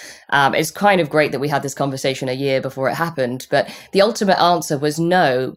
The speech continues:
n-, these should not be sanctioned. And, and it kind of, from our perspective, it's kind of a knee-jerk reaction to something that is not necessarily the biggest risk focus. Um, I mean, A M L in traditional finance is still a m-, much bigger issue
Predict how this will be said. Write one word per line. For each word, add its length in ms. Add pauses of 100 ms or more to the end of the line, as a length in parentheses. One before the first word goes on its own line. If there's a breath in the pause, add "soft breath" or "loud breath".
n-, 300
these 160
should 180
not 260
be 140
sanctioned. 680 (400 loud breath)
And, 180
and 80
it 100
kind 260
of, 180 (360)
from 200
our 120
perspective, 760 (240)
it's 160
kind 320
of 80
a 40
knee-jerk 640
reaction 680 (260 loud breath)
to 100
something 520
that 140
is 140
not 300
necessarily 540
the 100
biggest 400
risk 300
focus. 680 (520 loud breath)
Um, 200
I 60
mean, 220 (340)
A 140
M 80
L 100
in 120
traditional 420
finance 720
is 240 (220)
still 600
a 120
m-, 340
much 340
bigger 240
issue 380